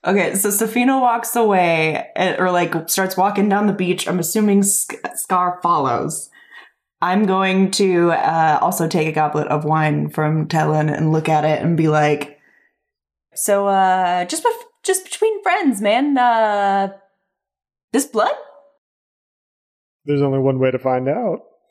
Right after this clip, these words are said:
Speaker 1: Uh,
Speaker 2: Have I ever
Speaker 1: Drew
Speaker 2: steered you wrong
Speaker 1: absolutely takes
Speaker 2: before?
Speaker 1: a sip before he even finishes the sentence.
Speaker 2: <laughs>
Speaker 1: She's, she's drinking it.
Speaker 2: It's not blood.
Speaker 1: Okay. Uh, she <laughs> leans down and she's like, "It's not blood, but it is fantastic.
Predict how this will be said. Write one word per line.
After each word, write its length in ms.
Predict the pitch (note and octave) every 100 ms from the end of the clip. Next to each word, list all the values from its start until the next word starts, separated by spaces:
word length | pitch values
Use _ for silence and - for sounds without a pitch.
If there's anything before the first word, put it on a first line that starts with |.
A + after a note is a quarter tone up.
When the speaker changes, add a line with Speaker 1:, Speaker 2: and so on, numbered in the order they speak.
| _ _ -
Speaker 1:
Uh, 40 | C#3+ C3+
Speaker 2:
Have 20 |
I 40 | C3+
ever 160 | C3+ C3
Speaker 1:
Drew 120 | G3+
Speaker 2:
steered 120 | F#3+
you 60 | F3
wrong 60 |
Speaker 1:
absolutely 500 | F3+ - F#3 F3+ F3+
takes 280 | E3+ G3 D#3+
Speaker 2:
before? 80 | E3+
Speaker 1:
a 20 |
sip 420 | E3 F3+ D3 - - _ -
before 320 | G#3 G3 F#3+
he 100 | G3+
even 380 | G3 G#3 G3 -
finishes 480 | G3+ F#3+ F#3+ F#3 F3
the 120 | F3+
sentence. 380 | - D3+ F#3 A#3+
Speaker 2:
<laughs> 40 | -
Speaker 1:
She's, 280 | E3+ - -
she's 240 | - D3+
drinking 400 | - C3+ - F2
it. 140 | - - - - - - -
Speaker 2:
It's 340 | B2+ C3+ -
not 220 | A#2 G2 G#2
blood. 300 | A2 - - - _ _ _ _ -
Speaker 1:
Okay. 260 | E3 D3+ - _ _ _ _ _ _ _ _ _ _ _ _ _ -
Uh, 500 | F#3+ E3+ D#3+ D#3 -
she 500 | F#3+ G#3 A3 C4+ C#4
<laughs> 20 |
leans 260 | A#3 A3 G3+
down 180 | G#3+
and 100 | G3
she's 160 | F#3+ G3
like, 180 | F#3 -
"It's 420 | E3+ F3 - - _ _ _ _ _ -
not 440 | F3 A3 G#4 -
blood, 420 | G3 G#3 D#3 C3+
but 120 | - C#3
it 220 | B2+ -
is 400 | B3 B3 A3 G3 - -
fantastic. 1000 | G3 D#3+ D3 - F3+ D#3+ - F#2+ - -